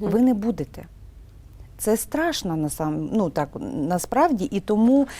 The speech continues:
я думаю, що все-таки воно повинно бути в різних містах. Ви можете с-, там десь п-, загубити ту сумку, і таке траплялося. Е, пройшло багато людей, ми допомагали і, і біженцям, і все, люди,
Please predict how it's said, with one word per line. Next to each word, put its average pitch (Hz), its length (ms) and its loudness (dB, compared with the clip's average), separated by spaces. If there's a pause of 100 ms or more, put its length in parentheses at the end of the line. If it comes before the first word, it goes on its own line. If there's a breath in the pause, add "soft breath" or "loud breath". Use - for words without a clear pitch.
(140 loud breath)
я 190 120 2
думаю, 220 340 2
що 214 220 -2
все-таки 190 680 -2
воно 196 300 0
повинно 202 440 -4
бути 175 340 -4
в 160 280 -6
різних 156 480 -4
містах. 139 320 -8 (340 loud breath)
Ви 180 140 -2
можете 226 400 0
с-, 190 320 -8
там 175 200 -2
десь 196 220 0
п-, - 140 -18 (240)
загубити 196 680 0
ту 160 160 -6
сумку, - 540 -8 (220)
і 190 80 0
таке 240 360 2
траплялося. 156 840 -2 (400 loud breath)
Е, 160 180 2
пройшло 180 520 2
багато 214 400 2
людей, 180 560 2
ми 175 460 -2
допомагали 170 800 0
і, 151 500 -6
і 160 40 -6
біженцям, 180 760 -2
і - 20 -4
все, 190 260 -4
люди, 180 340 -4